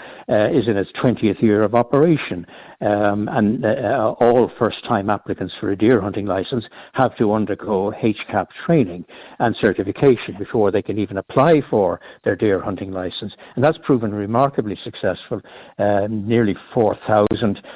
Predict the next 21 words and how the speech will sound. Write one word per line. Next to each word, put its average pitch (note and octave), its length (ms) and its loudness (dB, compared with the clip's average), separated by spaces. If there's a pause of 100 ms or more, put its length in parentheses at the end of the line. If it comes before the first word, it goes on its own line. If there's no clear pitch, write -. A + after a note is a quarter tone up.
(200)
of B2+ 200 2
the G#2+ 220 0
Ireland's G#2 460 2
six - 180 -2 (100)
thousand G#2 460 0
licensed G#2 460 -2
hunters A#2 540 -4
have G#2 160 -2
undertaken G#2 560 -4
that G#2+ 180 -2
type G#2 240 -4
of A#2+ 100 -6
training. C#3 420 0 (500)
So, G2+ 260 4
uh, C3 260 -2
and, G#2 160 -4
and A2+ 260 -2
certification. A2+ 880 0
So A2 140 0
that's B2+ 240 -2
proven, G2+ 340 -2